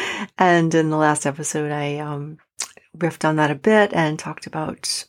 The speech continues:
uh, about the jade egg a bit as well. But I wanted to do a follow-up because there is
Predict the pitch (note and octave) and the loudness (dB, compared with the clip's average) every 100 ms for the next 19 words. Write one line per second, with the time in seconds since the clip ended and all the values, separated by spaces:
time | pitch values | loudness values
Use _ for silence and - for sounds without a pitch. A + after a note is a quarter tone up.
0 | _ - D#3+ E3+ F3 - C#3+ - - D#3+ | _ -14 -12 -12 -12 -4 -4 -4 -2 0
1 | D#3 D#3+ E3 D#3 D3 - - - F#3 F#3+ | 2 2 2 0 0 -2 -4 0 4 4
2 | F#3+ - - - - F3+ D3+ - E3+ F3+ | 2 -4 -16 -20 -2 0 0 0 0 2
3 | G3 G3 F#3+ - - E3 D#3+ D#3 D#3+ F3+ | 4 4 2 -4 -4 -4 -4 -8 -4 -2
4 | E3+ - - C4+ A#3 E3 D#3+ D#3+ D#3+ D#3+ | -2 -4 0 2 4 2 0 -2 -2 -2
5 | - E3+ F3 E3+ | 0 2 2 0